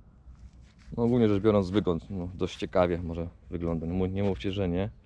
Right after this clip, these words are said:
Troszkę styli-, stylistycznie na starą z lat osiemdziesiątych szosę. E, z minusów,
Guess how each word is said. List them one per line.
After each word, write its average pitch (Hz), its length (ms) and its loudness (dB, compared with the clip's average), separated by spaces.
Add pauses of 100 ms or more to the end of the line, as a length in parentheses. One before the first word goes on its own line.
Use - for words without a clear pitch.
(720)
Troszkę - 280 -8
styli-, 92 280 -2
stylistycznie 107 520 -4
na 101 120 2
starą 104 380 4 (520)
z - 40 -6
lat 101 120 0
osiemdziesiątych 104 680 0
szosę. 120 440 6 (2500)
E, 185 460 8
z 147 100 0
minusów, 196 680 6